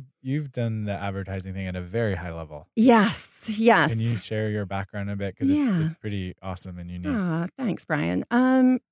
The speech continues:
Speaker 2: it's certainly a, a space that I love. I should
Speaker 1: Yeah.
Speaker 2: start with, I've always had a passion for communications, and video in particular is kind of my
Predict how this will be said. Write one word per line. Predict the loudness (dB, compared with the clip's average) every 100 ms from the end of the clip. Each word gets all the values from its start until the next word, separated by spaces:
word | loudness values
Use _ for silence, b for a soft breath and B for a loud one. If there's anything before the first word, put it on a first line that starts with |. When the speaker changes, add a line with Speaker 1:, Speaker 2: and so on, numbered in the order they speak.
| _ -2
Speaker 2:
it's | 0
certainly | 4 4 6 8
a, | 10 8 8
a | 6 4 0
space | -4 -4 4 4 4
that | 4
I | 4
love. | 4 2 -2 -10 _ 2
I | 6
should | 8 6
Speaker 1:
Yeah. | 4
Speaker 2:
start | 6 8 8 8
with, | 8 8 8 2 _ _ _
I've | 6
always | 8 10
had | 8 4
a |
passion | 4 4 4 4 4 4
for | 2 -2
communications, | 2 4 4 2 -2 -4 -6 -6 -8 -12 0
and | 4 6 6 6 4 2 _ _ _ 0
video | 6 8 10 10
in | 8 4
particular | 0 -4 0 4 4
is | 2
kind | 0 0
of | 2
my | 2 2 0